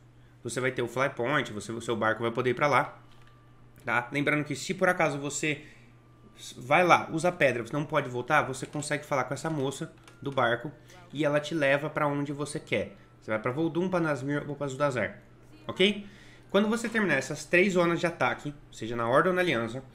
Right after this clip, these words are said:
e você pegar a reputação com as três zonas que você está upando, então, repetindo, você pegou Friendly com Order of Embers, Proudmoore Armature, Admiralty e Storm's Wake, tá? Das três zonas da Aliança.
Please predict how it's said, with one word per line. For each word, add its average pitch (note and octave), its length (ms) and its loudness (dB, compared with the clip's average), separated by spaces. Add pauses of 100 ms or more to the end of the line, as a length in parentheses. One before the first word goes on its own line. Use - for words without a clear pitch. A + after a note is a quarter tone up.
(240)
e B2+ 60 -4
você D3+ 220 -2
pegar D3+ 240 6
a - 20 8
reputação C#3+ 440 -2
com C#3 200 -2
as C3+ 160 -6
três E3+ 600 0 (180)
zonas C3+ 360 0
que - 120 -10
você B2+ 260 -4
está C3+ 240 0
upando, C3+ 400 2 (500)
então, B2 340 -2 (220)
repetindo, C3+ 540 -2 (360)
você A#2 160 -8
pegou C3+ 240 -2
Friendly E3 520 0
com B2 320 -2 (160)
Order C#3 240 2
of - 120 -6
Embers, D3+ 400 -2
Proudmoore C#3+ 580 0
Armature, E3+ 400 -4 (480)
Admiralty F3 640 2
e D#3 60 -6
Storm's C3+ 340 -2
Wake, C3 340 -2 (380)
tá? A#2+ 300 0 (520)
Das A#2 200 0
três C3 240 0
zonas B2 240 0
da A#2+ 60 4
Aliança. A#2+ 520 0